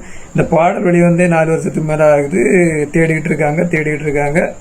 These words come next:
கடைசி வரைக்கும், இன்னைக்கு வரைக்கும் கல்கியை கண்டுபிடிக்கல. சரியா? ஆனா வந்து இவங்க யாரையுமே கல்கியா ஏற்கவும் இல்லை முதல்ல. சரியா? தேடல், இந்த அறம்பாடி பாடல் எழுத ராதாகிருஷ்ணன், அவருக்கு கீழே வந்து சிவனடியார்கள் இருக்கிறாங்கன்னு சொல்றாங்க நாலு வருஷம் மட்டும்.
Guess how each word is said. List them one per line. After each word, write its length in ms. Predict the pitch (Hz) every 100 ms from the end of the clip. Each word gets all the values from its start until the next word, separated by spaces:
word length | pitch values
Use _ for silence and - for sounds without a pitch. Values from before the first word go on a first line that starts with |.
| - - - -
கடைசி 380 | 160 151 160 156
வரைக்கும், 380 | 151 151 170 165
இன்னைக்கு 300 | 147 147 147
வரைக்கும் 500 | 143 147 160 151 143
கல்கியை 340 | 143 139 156
கண்டுபிடிக்கல. 600 | 147 139 135 131 127 123 120 - - -
சரியா? 320 | 139 135 131
ஆனா 200 | 127 165
வந்து 280 | 170 165 175 180
இவங்க 280 | 160 165 175
யாரையுமே 500 | 156 147 165 175 175
கல்கியா 520 | 185 156 143 175 180 190
ஏற்கவும் 500 | 170 196 185 185 175
இல்லை 180 | 135 123 -
முதல்ல. 320 | 135 139 - - - - - - - - - -
சரியா? 300 | - 131 135
தேடல், 440 | - 151 165 165 156
இந்த 140 | 147
அறம்பாடி 400 | 143 170 170 160
பாடல் 300 | 143 147 151
எழுத 200 | 143 147
ராதாகிருஷ்ணன், 760 | 147 139 165 165 151 131 139 147
அவருக்கு 360 | - 143 156 139
கீழே 180 | 156 156
வந்து 200 | 156 151
சிவனடியார்கள் 680 | 151 165 165 151 151 151 147
இருக்கிறாங்கன்னு 580 | 139 147 143 143 151
சொல்றாங்க 440 | 143 139 135 131 147
நாலு 260 | 143 139
வருஷம் 260 | 139 123 127
மட்டும். 300 | 123 110 -